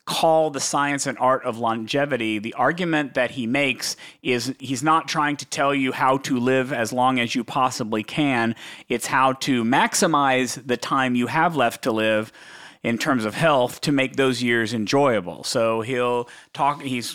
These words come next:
talked ab-, about, you know, why your cholesterol test is not gonna tell you enough about the actual risk of having a heart attack, uh, how, uh, how exercise is probably the most potent pro-longevity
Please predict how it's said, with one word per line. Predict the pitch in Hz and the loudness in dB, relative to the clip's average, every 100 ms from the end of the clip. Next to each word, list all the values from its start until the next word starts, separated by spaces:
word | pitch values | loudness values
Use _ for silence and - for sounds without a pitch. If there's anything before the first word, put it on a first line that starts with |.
| - | -6
talked | 151 135 - 131 | 2 2 0 -4
ab-, | 135 120 | -2 0
about, | 131 120 123 120 - - - | 0 2 2 2 0 -10 -4
you | |
know, | 113 107 | -2 0
why | 120 135 | 2 4
your | 135 | 2
cholesterol | - 135 131 - 123 123 | 2 0 0 2 2 2
test | - 120 - 107 | 0 -2 -2 -6
is | 123 | 0
not | 123 127 | 0 0
gonna | 123 | -4
tell | - 131 | 0 0
you | 123 117 | 0 0
enough | 117 120 131 | 0 0 0
about | 113 113 110 | 0 0 0
the | 113 | -2
actual | 110 - 120 | -2 -2 -2
risk | 110 113 - - | 0 -2 -4 -4
of | 107 107 104 107 | -2 -2 -2 -2
having | 113 107 110 | 0 0 0
a | |
heart | 139 165 | 2 2
attack, | 170 175 165 151 - - - | 2 2 2 -2 -16 -14 -2
uh, | 110 107 | 0 0
how, | 104 117 110 107 107 | 0 2 2 2 2
uh, | 104 104 - - | 0 -2 -8 -4
how | 110 | -2
exercise | 135 156 175 - 156 147 135 | 0 0 0 2 2 2 0
is | 113 | -2
probably | - - 156 147 156 143 135 131 123 | -4 -2 2 2 2 0 0 0 0
the | 117 113 110 - - - | -2 -2 -2 -8 -20 -4
most | 117 135 151 160 - - | 0 4 2 0 -6 -4
potent | - 160 135 139 - | 0 2 2 -4 -2
pro-longevity | 156 135 135 131 127 123 127 127 127 123 | 0 0 2 0 0 0 0 2 0 0